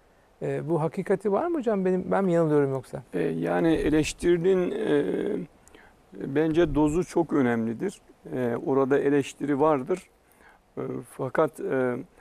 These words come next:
Speaker 2: çok alt düzeyde kalarak, e, sözüne ettiği gibi yani Batı modernitesini, Batı'nın şeylerini alırken Japonların yaptığı gibi alalım diye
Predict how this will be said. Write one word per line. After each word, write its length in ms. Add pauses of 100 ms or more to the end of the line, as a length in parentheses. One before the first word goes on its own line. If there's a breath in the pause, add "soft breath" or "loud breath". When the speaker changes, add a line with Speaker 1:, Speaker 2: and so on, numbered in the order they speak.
(140 soft breath)
Speaker 2:
çok 300
alt 200 (120)
düzeyde 420
kalarak, 520 (800 soft breath)
e, 260
sözüne 420
ettiği 440
gibi 200
yani 420
Batı 520
modernitesini, 1040 (580 loud breath)
Batı'nın 540
şeylerini 600
alırken 520
Japonların 600
yaptığı 480
gibi 420 (540 loud breath)
alalım 520 (280)
diye 300